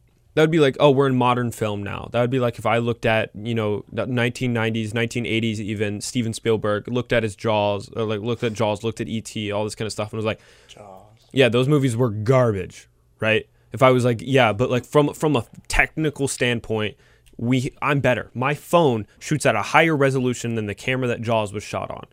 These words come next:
Speaker 2: Jaws is a great movie.
Speaker 1: It's a great
Speaker 2: I
Speaker 1: movie.
Speaker 2: love Jaws.
Speaker 1: Because, and, but if I go back and start learning about three act structure, how did, why was, why was Steven Spielberg so successful? Was because he revolutionized his time.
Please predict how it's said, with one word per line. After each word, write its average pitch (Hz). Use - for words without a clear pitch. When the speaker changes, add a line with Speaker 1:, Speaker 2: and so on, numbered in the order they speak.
Speaker 2:
Jaws 110
is 110
a 101
great 107
movie. 104
Speaker 1:
It's 92
a 143
great 139
Speaker 2:
I -
Speaker 1:
movie. 123
Speaker 2:
love 107
Jaws. 95
Speaker 1:
Because, 147
and, 143
but 147
if 135
I 160
go 135
back 127
and 127
start 127
learning 110
about 113
three 127
act 107
structure, -
how 127
did, 123
why 135
was, 147
why 127
was 151
Steven 131
Spielberg 117
so -
successful? -
Was 120
because 127
he 120
revolutionized 113
his 101
time. -